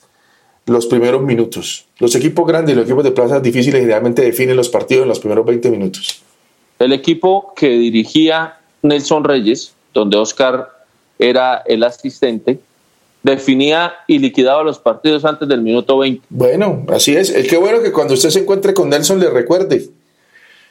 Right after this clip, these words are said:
Speaker 1: Qué bueno que si alguien, eh, es cercano a Nelson le recuerde que en su época era así.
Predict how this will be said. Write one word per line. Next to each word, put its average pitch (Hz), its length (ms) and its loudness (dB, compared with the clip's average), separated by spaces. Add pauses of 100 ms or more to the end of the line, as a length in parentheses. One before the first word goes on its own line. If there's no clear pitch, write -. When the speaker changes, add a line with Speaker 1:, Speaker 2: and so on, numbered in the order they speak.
(340)
Speaker 1:
Qué 135 100 2
bueno 180 280 2
que 165 120 0
si 131 160 0
alguien, 151 340 2
eh, 117 560 2
es 123 100 0
cercano 156 400 0
a 156 40 2
Nelson 160 300 0
le 147 120 0
recuerde 139 840 0 (200)
que 120 140 2
en 117 100 0
su 127 180 2
época 156 420 0
era 143 120 2
así. 190 380 -2